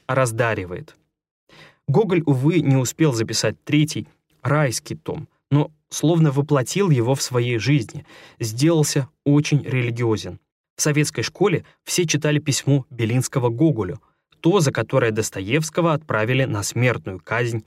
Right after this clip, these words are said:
расстрелянием, так как текст письма был запрещен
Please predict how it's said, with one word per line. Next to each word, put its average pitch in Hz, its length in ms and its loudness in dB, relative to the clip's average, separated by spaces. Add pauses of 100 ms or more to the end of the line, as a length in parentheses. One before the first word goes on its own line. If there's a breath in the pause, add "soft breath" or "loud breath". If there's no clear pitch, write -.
расстрелянием, 131 880 0 (340)
так - 120 -8
как - 200 -20
текст - 320 -4
письма 131 480 -2
был 135 280 0
запрещен 110 640 -4